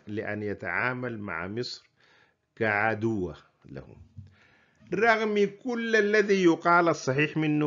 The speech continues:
وغير الصحيح. يعني للذين يقولون أن مصر، آه، تتعامل مع العسكر،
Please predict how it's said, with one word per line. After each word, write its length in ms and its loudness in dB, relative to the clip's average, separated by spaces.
وغير 340 0
الصحيح. 560 -12
يعني 280 -4
للذين 600 -4
يقولون 760 -6
أن 460 -10
مصر، 380 -6
آه، 640 -8
تتعامل 640 2
مع 200 -6
العسكر، 680 -2